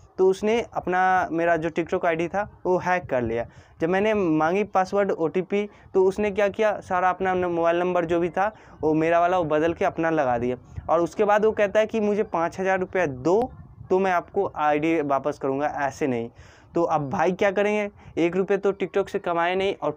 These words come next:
पाँच हज़ार रुपया उससे मांग रहा है, तो ऐसे में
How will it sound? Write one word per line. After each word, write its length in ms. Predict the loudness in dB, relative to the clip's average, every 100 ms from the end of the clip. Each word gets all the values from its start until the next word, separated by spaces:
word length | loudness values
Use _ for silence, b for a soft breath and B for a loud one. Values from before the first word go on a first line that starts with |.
| 0
पाँच 280 | -2 -2
हज़ार 200 | 0 0
रुपया 220 | 0 0 0
उससे 280 | 0 0
मांग 320 | 0 2 2 0
रहा 180 | 0
है, 100 | 0 -4 B B B
तो 180 | 4 4
ऐसे 340 | 4 -2 0 0
में 280 | 2 0